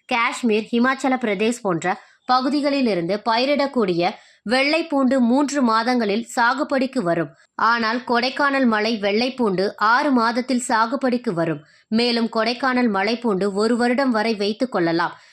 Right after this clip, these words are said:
சில பகுதிகளில் மலைப்பூண்டு என்று இரண்டாம் ரக பூண்டுகளை விற்பதால் பூண்டு தரம் ஆய்வு செய்வதற்கு சிறிய அளவிலான கைப்பெட்டகம் மற்றும் கொள்முதல் மற்றும் விநியோகம் செய்பவர்களுக்கான பி வி ஆர் இயந்திரமும் பூண்டின் தரத்தை கண்டறிய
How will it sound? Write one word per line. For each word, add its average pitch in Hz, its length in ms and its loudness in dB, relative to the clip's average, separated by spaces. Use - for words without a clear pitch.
சில 302 300 -2
பகுதிகளில் 285 640 0
மலைப்பூண்டு 247 540 0
என்று 214 320 -2
இரண்டாம் 214 420 -2
ரக 233 220 0
பூண்டுகளை 220 540 -2
விற்பதால் 180 500 -4
பூண்டு 311 340 2
தரம் 240 320 0
ஆய்வு 240 340 0
செய்வதற்கு 208 640 -2
சிறிய 311 380 -2
அளவிலான 220 500 0
கைப்பெட்டகம் 233 720 -2
மற்றும் 190 320 -4
கொள்முதல் 294 540 2
மற்றும் 240 320 0
விநியோகம் 302 640 0
செய்பவர்களுக்கான 247 1000 0
பி 320 120 0
வி 330 220 4
ஆர் 294 140 2
இயந்திரமும் 226 680 0
பூண்டின் 311 440 0
தரத்தை 240 420 -2
கண்டறிய 208 580 0